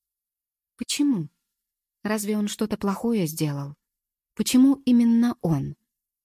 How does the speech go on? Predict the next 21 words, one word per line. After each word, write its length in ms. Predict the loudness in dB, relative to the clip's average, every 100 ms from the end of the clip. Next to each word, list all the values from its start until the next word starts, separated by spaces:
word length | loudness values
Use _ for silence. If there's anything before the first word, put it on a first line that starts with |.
| _
Это 180 | -6 -4
ведь 280 | -6 -8 -12 -4
несправедливо. 880 | -2 -2 -4 -4 -2 0 -2 -4 -12 _ _ _ _ _ _ 0
У 60 |
него 200 | 0 0
даже 240 | -2 -4 -4
эта 220 | -4 -2
дурацкая 560 | -2 -2 -4 -4 -2 0
магия 500 | 2 0 0 -2 -2
не 140 | -2
получается. 840 | -2 -4 -4 -8 -10 -10 -12 -14 -20 _ _ _ _ _ _ _ _ _ _
«Шеф, 400 | -6 -4 -4 -8 _ _ _ _
что 280 | -8 -4 -2
случилось?» 720 | 0 0 2 0 0 -6 -12 _ _ _ _
Громкий 500 | 0 2 0 0 -4
шёпот 420 | -4 -8 -8 -12 -6
из 140 | -6 -2
дверей. 480 | -2 -2 -4 -8 -16 _ _ _ _ _ _ _ _ _
«Чего 200 | -2 -2
ты 100 | 0
встал? 360 | -4 -4 -6